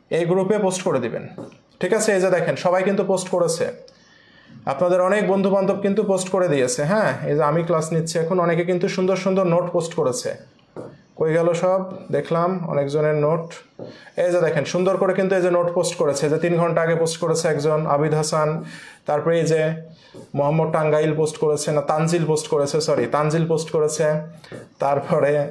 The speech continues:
আর কে দেখি তো, অনেকে কিন্তু পোস্ট করেছে। আর এই পিডিএফটা আমি দিয়ে দিব, হ্যাঁ? এই যে ফাহিম আহমেদ পোস্ট করেছে, সুন্দর সুন্দর করে এরা নোট করেছে। এই নোটগুলো যে কত হেল্পফুল হবে এদের জন্য, ওরা নিজেও জানে না। আর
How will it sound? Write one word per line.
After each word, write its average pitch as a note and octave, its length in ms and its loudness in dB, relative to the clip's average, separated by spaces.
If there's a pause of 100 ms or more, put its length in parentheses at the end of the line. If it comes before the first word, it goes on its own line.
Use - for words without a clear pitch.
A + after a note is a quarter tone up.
(200)
আর D3 160 2
কে E3+ 80 2 (100)
দেখি D3+ 200 0 (100)
তো, E3 80 4 (360)
অনেকে F#3 260 2
কিন্তু F3+ 220 2
পোস্ট - 220 0
করেছে। B2 280 -2 (140)
আর C#3+ 120 2
এই D#3+ 100 0
পিডিএফটা F#3+ 380 2
আমি F#3 140 2
দিয়ে F3+ 160 2
দিব, A#2 120 0 (160)
হ্যাঁ? D3 180 0 (480)
এই E3 120 2
যে E3+ 60 2 (100)
ফাহিম E3+ 300 2
আহমেদ E3 300 2
পোস্ট D#3+ 240 0
করেছে, D#3+ 260 0 (100)
সুন্দর G#3+ 300 2
সুন্দর G3+ 240 2
করে G3 160 4
এরা F#3 140 2
নোট E3 200 0
করেছে। A#2+ 300 -2 (540)
এই E3 140 2
নোটগুলো F#3 360 2
যে G3 140 2
কত F#3 120 2 (120)
হেল্পফুল G3 380 0
হবে G3+ 180 2
এদের F#3+ 220 2
জন্য, E3+ 120 2 (120)
ওরা F3 160 2
নিজেও F3+ 220 2
জানে A2+ 220 0
না। - 60 -12 (840)
আর C#3 80 0